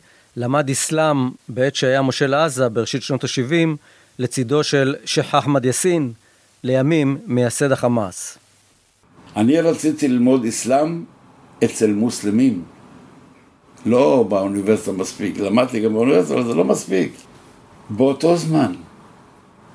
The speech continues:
Speaker 2: ממש, היה איש צעיר, הרבה יותר צעיר ממני, הוא היה אז בן שלושים ושתיים, שלושים וחמש,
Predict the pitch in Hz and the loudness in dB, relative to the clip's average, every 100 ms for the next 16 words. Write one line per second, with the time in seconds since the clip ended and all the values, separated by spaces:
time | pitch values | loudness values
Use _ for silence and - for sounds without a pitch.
0 | - 110 120 101 - - - - - - | -2 2 4 2 -2 -10 -12 -20 -20 -20
1 | - - - - 120 156 - 151 - - | -20 -20 -10 0 2 2 0 -4 -4 -2
2 | 117 127 123 85 - 104 101 98 143 151 | 0 2 2 0 -8 -4 -4 0 2 2
3 | 151 - 127 110 113 117 110 98 92 82 | 0 0 0 2 2 2 2 0 -2 -6
4 | 87 92 107 117 117 104 104 - 104 - | -8 -2 2 2 2 2 0 0 -4 -2
5 | 113 101 90 - 127 135 113 - 107 - | 0 0 -2 0 0 2 -2 -4 -8 -4
6 | 110 107 - 101 90 73 - - | -2 -2 -4 -6 -4 -6 -8 -14